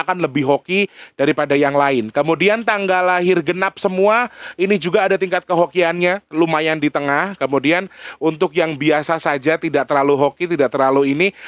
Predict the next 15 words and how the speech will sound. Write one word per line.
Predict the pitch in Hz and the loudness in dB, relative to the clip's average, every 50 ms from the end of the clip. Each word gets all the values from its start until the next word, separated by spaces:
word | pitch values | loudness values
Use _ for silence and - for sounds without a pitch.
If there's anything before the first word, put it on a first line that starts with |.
| - - - | -20 -16 -4
kalian | - 156 151 160 165 175 180 185 185 175 | -2 -2 -2 0 0 0 -2 -2 -2 -4
yang | 160 151 151 | -4 -4 -4
punya | 139 151 147 147 143 143 | -6 -4 -2 -2 -2 -2
tanggal | - 147 139 127 123 123 123 | -2 -4 -2 0 2 2 4
lahir | 123 123 127 123 156 180 190 208 214 - - - - _ _ - | 4 2 2 0 0 0 2 0 -2 -6 -10 -20 -20 _ _ -4
ganjil, | 147 143 147 139 135 120 113 143 170 196 214 240 262 254 - _ _ _ _ _ _ _ _ _ | -2 -2 -2 -2 -4 -8 -6 -2 0 2 2 2 0 -2 -6 _ _ _ _ _ _ _ _ _
se-, | - - - 190 190 185 185 190 190 175 - | -20 -4 -2 0 2 2 2 2 2 0 0
ah, | - 151 170 | 0 -2 0
sorry, | 160 190 170 127 - - - - - _ | 0 0 -2 -2 -4 -8 -14 -20 -20 _
ganjil | _ 139 156 156 151 139 147 208 214 208 | _ -2 -2 -2 -2 0 0 0 2 2
tapi | 190 185 190 | 0 0 0
bercampur | 170 165 - 160 151 147 151 135 | -2 0 -2 -2 2 2 2 2
dengan | 143 139 135 | 2 0 0
genap. | 131 127 120 113 101 - | -2 -4 -4 -4 -6 -6
Ini | - 139 165 | -6 -4 -4